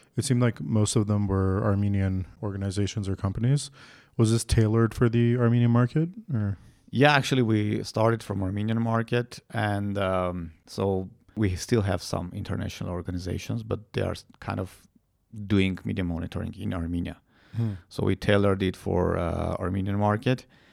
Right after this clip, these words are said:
Speaker 2: Now we are working, actually, the team is working on a new, newer version of the product to expand to, actually, to North America.
Speaker 1: To
Speaker 2: So
Speaker 1: North
Speaker 2: it's a new
Speaker 1: America.
Speaker 2: phase for the Rumors. Uh, but yeah, it's, it's tailored for, for Armenian market.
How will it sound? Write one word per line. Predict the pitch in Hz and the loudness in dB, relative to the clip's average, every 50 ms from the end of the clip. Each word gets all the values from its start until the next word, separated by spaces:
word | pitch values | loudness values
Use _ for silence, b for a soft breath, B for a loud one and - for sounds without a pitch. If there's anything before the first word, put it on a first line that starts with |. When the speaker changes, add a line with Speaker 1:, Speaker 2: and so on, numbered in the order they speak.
| b b b | b b b
Speaker 2:
Now | - 95 95 101 98 104 107 110 | -4 0 2 4 6 6 6 6
we | 110 107 101 | 6 6 6
are | 92 90 92 | 6 6 4
working, | 92 92 92 92 90 - 90 90 92 92 90 - - 90 | 2 0 0 -2 -2 -2 -6 -6 -6 -6 -8 -8 -10 -10
actually, | 90 90 - - 95 92 | -10 -12 -10 -8 -10 -10
the | 90 90 | -8 -8
team | - - 104 101 | -4 -2 0 0
is | 101 92 92 | 0 0 -2
working | 90 90 90 90 87 - - 95 90 90 82 - 92 - | -2 -2 -2 -2 -2 -4 -6 -6 -6 -6 -8 -10 -10 -6
on | 95 87 | -4 -2
a | 87 | -2
new, | 87 90 92 98 98 95 95 95 98 | 0 0 0 2 2 0 0 0 -2
newer | 98 95 95 92 95 | 0 0 0 0 0
version | 90 90 90 90 87 98 90 87 | 2 2 2 2 2 0 -2 -2
of | 87 87 | -4 -4
the | 90 87 | -6 -6
product | - - 98 90 90 95 95 - - | -4 -4 -2 -2 -2 -2 -4 -6 -6
to | - 104 90 98 | -6 -4 -4 -4
expand | - - - - - - 92 85 85 85 - | -6 -8 -12 -10 -6 -4 -4 -4 -4 -8 -8
to, | - - 90 87 87 90 - b b b b b b b b b - | -4 -4 -2 -2 -2 -6 -8 b b b b b b b b b -8
actually, | 107 95 107 92 | -6 -4 -4 -4
to | - 110 - - | -2 -4 -4 -4
North | - - 92 90 85 - - | -4 -4 -2 -2 -2 -2 -4
America. | 90 87 82 87 87 - - - - - _ _ - | -6 -6 -4 -6 -6 -8 -8 -10 -10 -12 _ _ -16
Speaker 1:
To | - | -10
Speaker 2:
So | - - | -4 -2
Speaker 1:
North | 90 95 92 95 | 0 0 0 0
Speaker 2:
it's | 95 - | -2 -2
a | 117 98 | -2 -2
new | 95 98 | 0 -2
Speaker 1:
America. | 95 98 98 | 0 0 0
Speaker 2:
phase | 95 92 - - | 0 0 -2 -4
for | - 95 90 | -6 -6 -4
the | 92 | -4
Rumors. | 82 85 92 104 113 127 147 - - - b b b b b b b b b b | -2 -2 -2 0 0 0 -2 -4 -10 -20 b b b b b b b b b b
Uh, | - 95 92 90 87 | -2 0 2 2 2
but | 87 92 - - | 2 0 -2 0
yeah, | 107 104 98 92 | 0 2 4 2
it's, | 95 - - - | 2 0 -4 -10
it's | 90 90 - - | -10 -10 -10 -6
tailored | - 90 87 87 87 87 | -4 -4 -2 -2 -4 -6
for, | - - - 92 90 | -8 -8 -8 -8 -8
for | 85 - - 92 | -8 -8 -8 -8
Armenian | 87 87 85 87 87 87 87 | -6 -6 -6 -6 -8 -8 -8
market. | 85 82 82 85 - 92 - | -10 -10 -12 -12 -14 -16 -18